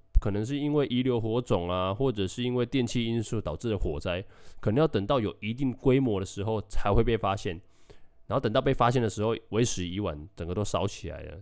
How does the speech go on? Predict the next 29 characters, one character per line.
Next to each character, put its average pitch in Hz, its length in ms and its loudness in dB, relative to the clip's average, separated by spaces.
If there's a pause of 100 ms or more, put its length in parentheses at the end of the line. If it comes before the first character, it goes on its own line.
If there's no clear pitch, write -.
那 101 180 -4
这 107 100 -6
时 101 80 -6
候 95 80 0
消 101 160 0
防 85 140 -2
队 92 100 -2
才 80 140 -6
会 78 80 -4
过 87 200 -4
去， 80 300 -4 (380)
然 80 160 -4
后 82 120 -2
再 82 240 -2
去 85 220 -6
做 82 360 -4
扑 - 180 4
灭 92 140 -4
的 78 100 -6
动 82 180 -4
作。 82 240 -4 (1300)
例 135 120 0
如 123 360 4
工 170 200 2
厂 107 180 -2
火 101 180 4
灾 113 180 4
的 110 100 4
话， 107 180 4